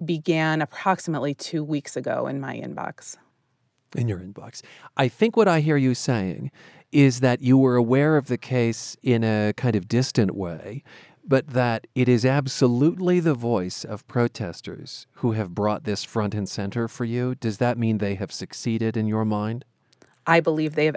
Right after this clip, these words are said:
Speaker 1: absolutely succeeded. I believe strongly that protest is needed and warranted. My own daughter, uh, marched in the George Floyd protests in front of the Capitol with my blessing.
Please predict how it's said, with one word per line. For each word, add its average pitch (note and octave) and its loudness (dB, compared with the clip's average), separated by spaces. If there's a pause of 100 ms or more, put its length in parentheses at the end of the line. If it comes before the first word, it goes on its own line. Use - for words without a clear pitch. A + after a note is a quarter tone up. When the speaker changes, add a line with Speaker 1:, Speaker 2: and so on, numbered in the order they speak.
Speaker 1:
absolutely D#3+ -2
succeeded. C#3+ -2 (500)
I F3+ 4
believe F3+ 6
strongly D#3+ 0
that C#3+ 4 (100)
protest - 2
is D3 2 (340)
needed F3+ 6
and D3 2
warranted. D#3 2
My D3 0
own D#3 0
daughter, D3 2
uh, C#3+ -2
marched D3 -2
in C#3 -4
the C#3 -2
George C#3 -4
Floyd D3+ 2
protests C#3 -2
in C#3 -6
front C#3 -4
of B2+ -6
the C3+ -6
Capitol C#3+ 0 (380)
with D#3+ 2
my C#3 0
blessing. C#3 0